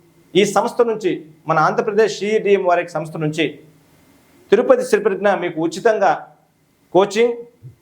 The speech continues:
మెటీరియల్, డైలీ టెస్ట్, వీక్లీ టెస్ట్‌లను పూర్తి ఉచితంగా మీకు అందిస్తుంది. మీకు తెలిసిందే, డిఎస్ అంటే ఫస్ట్ గుర్తొచ్చేది తిరుపతి శ్రీ ప్రజ్ఞ. అయితే రాష్ట్ర స్థాయిలో ఉండేటటువంటి అందరూ మన సంస్థకు రావడానికి ప్రయత్నం చేస్తారు. ఈ రోజే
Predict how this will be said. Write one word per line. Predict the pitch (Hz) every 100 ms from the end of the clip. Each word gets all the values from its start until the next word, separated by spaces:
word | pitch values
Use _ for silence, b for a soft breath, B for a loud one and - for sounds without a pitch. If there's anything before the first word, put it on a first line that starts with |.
| _ _
మెటీరియల్, | 147 - 202 202 226 226 - _ _ _ _ 127
డైలీ | 165 196 208
టెస్ట్, | 220 226 - _ _ _ 143
వీక్లీ | 196 196 202
టెస్ట్‌లను | 202 - 202 180 156
పూర్తి | 202 208 226 190
ఉచితంగా | 190 196 190 185
మీకు | 165 156
అందిస్తుంది. | 135 127 - 104 - _ _ _ - _ _ -
మీకు | 196 196
తెలిసిందే, | 226 240 269 240 208 170
డిఎస్ | 196 247 247 233
అంటే | 233 233
ఫస్ట్ | 190 - 202
గుర్తొచ్చేది | 196 214 202 208 208
తిరుపతి | 196 185 -
శ్రీ | 170 165
ప్రజ్ఞ. | 165 160 139 - - - - - 139 _ _ -
అయితే | 165 - 185 165
రాష్ట్ర | 196 214 247 233
స్థాయిలో | 226 214 208
ఉండేటటువంటి | 196 190 190 180 175 160
అందరూ | 175 208 262 220 165 165
మన | 160
సంస్థకు | 165 185 220 202
రావడానికి | 180 175 180 175
ప్రయత్నం | 165 170 160
చేస్తారు. | 156 147 170 151
ఈ | 170
రోజే | 185 185